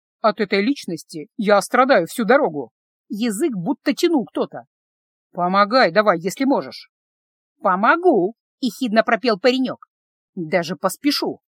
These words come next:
ведь твоему другу, милый Пенни, не так уж много осталось,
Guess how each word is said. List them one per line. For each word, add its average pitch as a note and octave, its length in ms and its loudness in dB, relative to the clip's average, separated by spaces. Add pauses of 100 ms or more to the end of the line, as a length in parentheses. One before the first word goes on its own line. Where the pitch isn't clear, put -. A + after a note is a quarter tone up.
(240)
ведь G#3+ 340 -4
твоему G#3 440 0
другу, B3 360 -2
милый F#3 260 -2
Пенни, D3 400 -4 (220)
не D#4 180 0
так E4 180 0
уж - 160 -6
много A3+ 300 0
осталось, F#3+ 540 -6